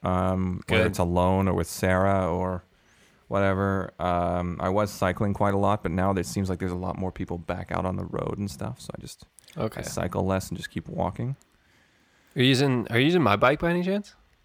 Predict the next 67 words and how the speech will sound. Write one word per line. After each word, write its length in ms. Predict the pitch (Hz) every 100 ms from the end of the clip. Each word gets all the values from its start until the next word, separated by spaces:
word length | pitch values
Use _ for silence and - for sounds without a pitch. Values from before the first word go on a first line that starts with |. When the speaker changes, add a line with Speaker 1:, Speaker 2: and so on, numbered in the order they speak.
| _ -
Speaker 1:
No, 260 | 107 117 113
Dad 300 | 104 107 110
is. 300 | 92 - - - _ _ _
Speaker 2:
Oh, 80 | 123
Dad 240 | 107 98 92
is, 160 | 98
okay. 180 | 120 - 113
Speaker 1:
He 60 |
hasn't 200 | 123 127
actually 220 | 113 104
Speaker 2:
I 60 | 127
Speaker 1:
ridden 100 | 123
Speaker 2:
hope 140 | 104 85
Speaker 1:
it. 220 | - - _ _ _
He 120 | 101
hasn't 180 | 92 92
actually 200 | 90 87
ridden 280 | 90 90 87
it, 120 | -
but 100 | -
it's, 220 | - - -
it's 160 | 80
at 100 | 76
his 100 | 73
house. 260 | - 82 - _ _ _ _ _ -
Speaker 2:
Oh, 180 | 151
okay. 200 | 107 - - - _ _
Speaker 1:
Yeah. 240 | 95 92 90 - _ - -
Speaker 2:
I 40 |
was 100 | 131
Speaker 1:
I 60 | 123
think 40 |
Speaker 2:
hoping 60 | 110
Speaker 1:
he's 100 | 101
Speaker 2:
someone 200 | 113 107
Speaker 1:
gonna 40 |
Speaker 2:
would 40 | 95
get 80 | 95
some 140 | 101
use 180 | 95 -
out 100 | -
of 40 | -
that. 160 | - - - - -
'Cause 100 | 110
I 80 | 123
was 100 | 120
Speaker 1:
Yeah. 60 |
Speaker 2:
gonna 100 | 101
say 300 | 90 104 98
that's 180 | 104 101
what, 100 | 113
something 200 | 104 98
I 80 | 92
was 140 | 95 110
looking 240 | - 101
at 120 | 95
this 180 | 95 -
week 180 | 104 -
was 160 | -
to 240 | - - - _ _ - -
get 140 | 107
a 40 | 92
bike 280 | 92 85
over 140 | 92 90
here 200 | 95 98
because, 460 | 90 92 85 - - _ _ - - - - - - -
um, 500 | 92 85 82 80 87